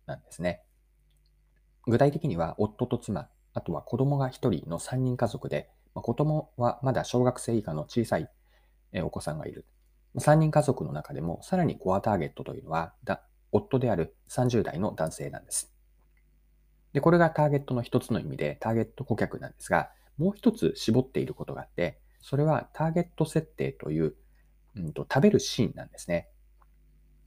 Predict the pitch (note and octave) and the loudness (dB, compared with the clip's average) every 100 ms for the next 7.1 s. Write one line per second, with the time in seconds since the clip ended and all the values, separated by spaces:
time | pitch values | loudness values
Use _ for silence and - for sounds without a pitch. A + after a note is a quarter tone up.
0 | _ G2 A#2+ F3 G#3 - F#3 D2 E2+ F2+ | _ 0 2 4 2 4 4 4 0 0
1 | E2 F2+ E2+ - D2+ D2+ D#2 - - A#2+ | 0 -2 -4 -4 -6 -2 -4 -4 0 2
2 | E3+ F3 E3 F#2 D#2+ - - E3 F3 E2 | 4 2 0 -2 -4 -2 0 2 2 0
3 | D#2+ D#2 D2+ - - G2+ G#2 D2 F#2 C3 | -2 -4 -6 -6 -4 -2 -2 0 0 0
4 | - C#3+ B2 - B2+ B2 - A#2 - - | 2 0 0 0 0 2 0 -2 2 4
5 | E3+ D#2+ - D#2+ F2 - C#2+ G#2+ C3+ - | 4 2 0 0 0 -2 2 2 2 -4
6 | - - - E2 D#2 - B2 B2+ E2+ D2+ | -20 -20 -12 -8 -6 0 4 4 2 -6